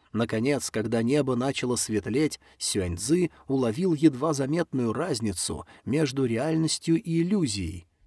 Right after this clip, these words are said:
точку несоответствия. Он тут же спикировал вниз,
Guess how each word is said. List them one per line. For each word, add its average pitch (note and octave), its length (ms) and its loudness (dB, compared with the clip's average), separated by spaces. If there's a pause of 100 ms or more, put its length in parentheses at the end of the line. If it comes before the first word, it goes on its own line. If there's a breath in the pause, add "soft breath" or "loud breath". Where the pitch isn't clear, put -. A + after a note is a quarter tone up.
(180)
точку E3+ 500 0
несоответствия. E3 1200 -2 (360 soft breath)
Он A2 220 0
тут C#3+ 340 0
же C3+ 100 0
спикировал C#3+ 720 2
вниз, C#3+ 480 0